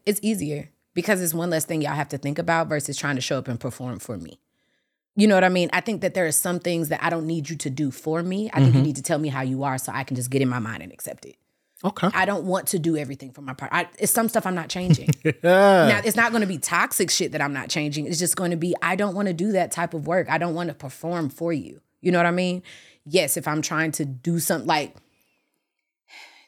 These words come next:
Speaker 1: if, if you say, "Well, I prefer when you do it like this," and I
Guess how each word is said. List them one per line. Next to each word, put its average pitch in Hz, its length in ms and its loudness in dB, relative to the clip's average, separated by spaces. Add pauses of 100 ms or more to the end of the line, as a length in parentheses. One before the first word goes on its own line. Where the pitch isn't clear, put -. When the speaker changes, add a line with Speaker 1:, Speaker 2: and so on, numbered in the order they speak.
(180)
Speaker 1:
if, 180 180 2
if 175 120 0
you 208 120 2
say, 202 260 4
"Well, 160 160 -6
I 262 80 -6
prefer 208 400 0
when 190 120 0
you 190 100 0
do 202 160 4
it 185 100 4
like 175 240 2
this," 185 240 4
and 165 180 -4
I 156 300 0